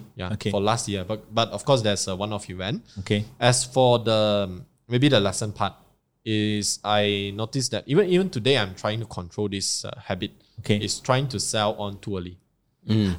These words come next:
Speaker 2: Ah,
Speaker 1: Yeah.
Speaker 2: okay, okay.
Speaker 1: For example, if you see a growth stock, uh, maybe it went up like thirty, forty percent, uh, and then it retraced another fifteen percent. That
Speaker 2: Okay.
Speaker 1: Is where most people would cut their profit.
Speaker 2: I see.
Speaker 1: Yeah, cut their profit and then they would, uh, stop their position. But,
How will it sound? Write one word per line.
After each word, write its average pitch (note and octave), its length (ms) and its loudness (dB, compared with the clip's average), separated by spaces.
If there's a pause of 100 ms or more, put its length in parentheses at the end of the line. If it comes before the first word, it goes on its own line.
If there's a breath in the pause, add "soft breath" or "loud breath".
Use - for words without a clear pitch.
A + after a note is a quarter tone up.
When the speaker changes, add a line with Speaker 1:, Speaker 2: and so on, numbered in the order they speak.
Speaker 2:
Ah, C3+ 600 4
Speaker 1:
Yeah. G#2 100 2
Speaker 2:
okay, G#2 220 0 (120)
okay. A2 200 -2
Speaker 1:
For G#2 240 -2
example, C3+ 400 4
if B2+ 140 4
you G#2+ 80 -2
see C#3 240 2
a G#2+ 40 4
growth A2 220 0
stock, A2+ 420 2
uh, F#2+ 240 -2
maybe G#2 260 0
it G2+ 60 2
went G#2 140 -2
up G#2 100 -2
like F2+ 160 -8
thirty, G2 200 -6
forty G2 220 -6
percent, G#2 460 -6 (400)
uh, F#2 220 -2
and G2 120 -6
then A2+ 120 -2
it F#2+ 80 -6
retraced G#2+ 540 -2
another F#2+ 240 -4
fifteen G2 380 -8
percent. F2+ 460 -8
That A#2+ 100 4
Speaker 2:
Okay. G#2+ 220 4 (580)
Speaker 1:
Is - 640 -4
where B2 360 6
most B2 300 0
people A2+ 300 0
would G2+ 260 -8
cut - 300 -2
their F#2 220 -2 (160)
profit. - 280 -8 (240)
Speaker 2:
I G#2+ 80 2
see. G#2 260 0 (200)
Speaker 1:
Yeah, G2 140 -6
cut C3 140 0
their G#2 120 0
profit A2+ 400 -2
and G2 120 -10
then G#2+ 140 -6
they F#2+ 120 -2
would, F2+ 220 -10 (180)
uh, F2 180 -14
stop A#2 280 -2
their G2 100 -6
position. G2+ 460 -8
But, C#3 280 6